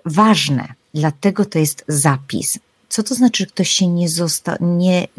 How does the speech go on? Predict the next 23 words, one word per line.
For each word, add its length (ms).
że 180
ktoś 320
nie 120
został 360
za-, 220
znalazł 460
się 120
zapisany? 680
Teraz 200
jest 100
pytanie, 540
e, 20
czy 140
jest 200
w 40
ogóle 240
możliwość, 760
że 80
my 140
się 200
wyautujemy 1120
z 60
życia? 460